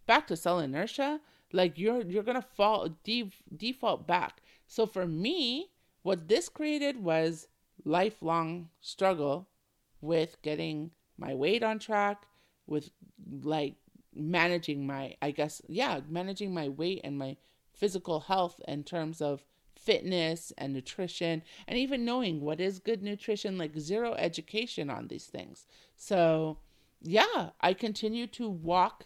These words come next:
that walk. So when I make a promise to myself in that area, I'm not always sure what promise to make. I'm not always sure what small thing will lead me to where I'm trying to go.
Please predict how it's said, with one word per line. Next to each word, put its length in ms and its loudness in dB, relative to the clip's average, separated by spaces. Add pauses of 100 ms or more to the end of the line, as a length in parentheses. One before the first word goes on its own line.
that 260 0
walk. 440 2 (320)
So 100 -2
when 220 2
I 100 2
make 240 0
a 80 4
promise 460 0
to 100 -8
myself 400 -2
in 120 -2
that 120 2
area, 460 4 (260)
I'm 140 2
not 180 6
always 300 2
sure 180 2
what 300 2
promise 400 2
to 140 -4
make. 380 -8 (320)
I'm 160 2
not 200 8
always 260 2
sure 380 2 (280)
what 300 2
small 320 2
thing 320 -4
will 140 0
lead 320 -2
me 480 -2 (1040)
to 420 4
where 240 2
I'm 160 2
trying 280 -2
to 60 -6
go. 420 2